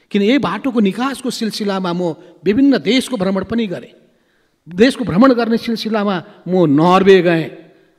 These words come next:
म युरोपका विभिन्न कन्-, देशहरूमा गएँ, शान्ति प्रक्रियाका विज्ञहरूसँग भेटेँ। ल्याटिन अमेरिकाको अनुभवहरूको बारेमा मैले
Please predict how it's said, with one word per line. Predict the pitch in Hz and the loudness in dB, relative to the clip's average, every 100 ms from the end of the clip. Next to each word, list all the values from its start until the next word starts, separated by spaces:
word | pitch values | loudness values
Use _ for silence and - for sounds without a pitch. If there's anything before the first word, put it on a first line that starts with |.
| _ _ 180 | _ _ 0
म | |
युरोपका | 175 156 208 196 - 170 | 2 4 4 2 0 -4
विभिन्न | 180 214 185 | 0 2 0
कन्-, | - 220 208 208 | 2 2 2 -2
देशहरूमा | 185 196 196 175 170 | -4 -2 -2 -2 -2
गएँ, | 151 151 123 - _ _ | -4 -8 -10 -18 _ _
शान्ति | - 190 208 208 | -10 -4 -2 -4
प्रक्रियाका | 208 190 208 185 185 160 147 | -8 -8 -6 -6 -6 -8 -4
विज्ञहरूसँग | 180 220 208 208 208 190 | -2 0 0 0 -4 -2
भेटेँ। | 170 175 175 151 - - - 151 | 0 0 0 -2 -6 -20 -16 -4
ल्याटिन | 190 196 | -4 0
अमेरिकाको | 202 202 196 185 185 | 0 0 0 -4 -4
अनुभवहरूको | 190 220 233 220 214 220 214 | 0 2 2 2 0 0 -2
बारेमा | 180 208 208 202 | -2 -2 -2 -2
मैले | 196 202 170 - - | -4 -4 -6 -8 -20